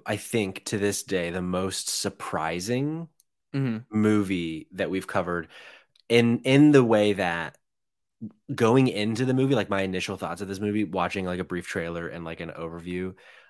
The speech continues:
Speaker 1: I walked in confident, so confident that I was just going to be so livid on the podcast and yell at you for making me watch this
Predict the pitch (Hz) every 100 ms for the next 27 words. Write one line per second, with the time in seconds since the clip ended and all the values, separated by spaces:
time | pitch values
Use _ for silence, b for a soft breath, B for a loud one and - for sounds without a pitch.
0 | b 92 101 95 92 - 87 85 82 -
1 | b b _ - - - - 92 85 -
2 | 80 - - _ _ _ _ _ _ -
3 | - 120 113 110 101 90 90 85 76 78
4 | 82 73 - _ _ 90 92 92 92 90
5 | 90 95 90 87 - 80 85 - 92 87
6 | 90 85 80 147 - - 165 - - 143
7 | - 73 - 90 90 85 92 98 92 92
8 | 92 92 85 92 92 82 80 80 - 82
9 | -